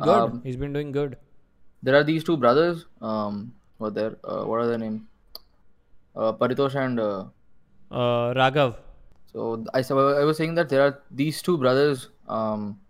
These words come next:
Speaker 2: Paritosh and Raghav, right? They also have
Speaker 1: Yep,
Speaker 2: a po-,
Speaker 1: yeah.
Speaker 2: uh,
Speaker 1: Uh, Two
Speaker 2: podcast
Speaker 1: Peas
Speaker 2: called
Speaker 1: in a Pod.
Speaker 2: Two Peas in a Pod. Right.
Speaker 1: Yeah.
Speaker 2: I'm not sure how active they are on YouTube, um, but Spotify, I
Speaker 1: I think
Speaker 2: think
Speaker 1: it's
Speaker 2: they're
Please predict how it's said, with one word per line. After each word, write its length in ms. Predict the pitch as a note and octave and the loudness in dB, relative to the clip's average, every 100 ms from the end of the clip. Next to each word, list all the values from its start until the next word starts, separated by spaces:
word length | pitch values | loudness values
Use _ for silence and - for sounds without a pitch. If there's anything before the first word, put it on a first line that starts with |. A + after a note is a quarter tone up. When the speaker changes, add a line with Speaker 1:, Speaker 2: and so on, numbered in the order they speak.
| - - - - - | -20 -20 -18 -12 -6
Speaker 2:
Paritosh 300 | A2+ C3 C3 | -4 -4 -4
and 60 | B2 A2 | 0 0
Raghav, 260 | A2 G#2 G#2 | 0 -2 -4
right? 180 | - A#2+ | -8 -4
They 40 | A#2+ | -2
also 140 | A#2+ B2 | 0 -2
have 60 | A#2 | -2
Speaker 1:
Yep, 60 | A#2 | -4
Speaker 2:
a 20 | |
po-, 160 | - G2+ | -4 -2
Speaker 1:
yeah. 80 | |
Speaker 2:
uh, 220 | G#2+ G#2 G2 | 0 0 -4
Speaker 1:
Uh, 320 | - _ C3 | -12 _ -6
Two 60 | B2 | -2
Speaker 2:
podcast 340 | G#2+ A2+ G#2+ | 0 -2 -2
Speaker 1:
Peas 80 | D3 | -2
Speaker 2:
called 80 | A2 | -2
Speaker 1:
in 40 | C3 | -4
a 20 | A#2+ | -8
Pod. 80 | A#2 | -8
Speaker 2:
Two 40 | A2 | -6
Peas 120 | A#2 A2+ | -6 -6
in 20 | |
a 60 | G#2+ | -4
Pod. 180 | G#2+ G2+ - - _ - - | -2 -4 -8 -20 _ -10 -2
Right. 160 | A#2 | 0
Speaker 1:
Yeah. 100 | A#2 A2+ - - | -2 -10 -16 -4
Speaker 2:
I'm 60 | C3 | 0
not 60 | D#3+ | 2
sure 100 | F3 D3 | 4 6
how 80 | C#3+ B2 | 8 6
active 220 | A#2+ C3+ C3+ | 4 0 4
they 40 | C3+ | 4
are 60 | C3+ | 4
on 40 | A2+ | 0
YouTube, 320 | A#2 D3+ D#3+ - - G2 | -2 -4 -6 -12 -14 -6
um, 340 | G#2 G#2 G#2 G#2+ | -4 -2 -4 -2
but 180 | A2 G#2+ - - _ - - | -2 -4 -16 -20 _ -20 -20
Spotify, 420 | - A#2+ B2+ D3 | -4 -2 0 2
I 80 | D3 | 2
Speaker 1:
I 0 | |
think 100 | C3+ | 2
Speaker 2:
think 120 | C3+ | 0
Speaker 1:
it's 0 | |
Speaker 2:
they're 80 | B2+ | -2